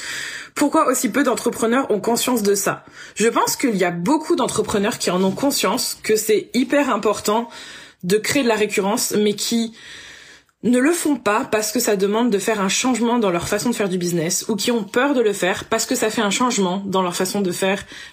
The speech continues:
le, du business, et parce que, euh, ça demande en fait de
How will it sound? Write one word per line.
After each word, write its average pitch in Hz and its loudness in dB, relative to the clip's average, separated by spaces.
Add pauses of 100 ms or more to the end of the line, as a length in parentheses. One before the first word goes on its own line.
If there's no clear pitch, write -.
le, - -2
du 190 2
business, 180 0 (400)
et 220 2
parce 240 0
que, 294 2 (440)
euh, 196 2
ça 214 0
demande 247 2
en 208 0
fait - -2
de 190 0